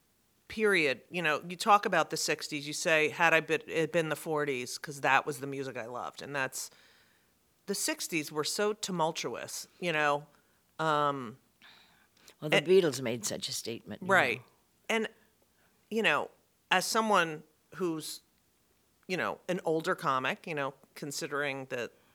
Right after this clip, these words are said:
Speaker 1: you know, I see the difference in comedy now, you know?
Speaker 2: Mm-hmm.
Speaker 1: So here you are watching the music industry explode into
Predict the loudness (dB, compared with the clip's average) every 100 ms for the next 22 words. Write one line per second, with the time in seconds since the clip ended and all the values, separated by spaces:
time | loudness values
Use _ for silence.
0 | _ _ _ _ _ _ _ -12 -4 2
1 | 8 8 8 0 -2 -4 -4 -4 0 0
2 | 0 -4 -4 0 0 2 -4 -4 -6 -8
3 | -18 -8 2 4 6 4 0 -8 -8 -8
4 | -10 -12 -20 _ _ _ 0 0 0 -2
5 | 0 2 4 8 8 8 4 -2 _ _
6 | -2 6 6 6 -2 -2 -2 0 0 -2
7 | -4 -2 -4 -2 -2 0 -2 -6 -10 -6
8 | -2 -2 -2 -6 -6 -6 -2 0 0 0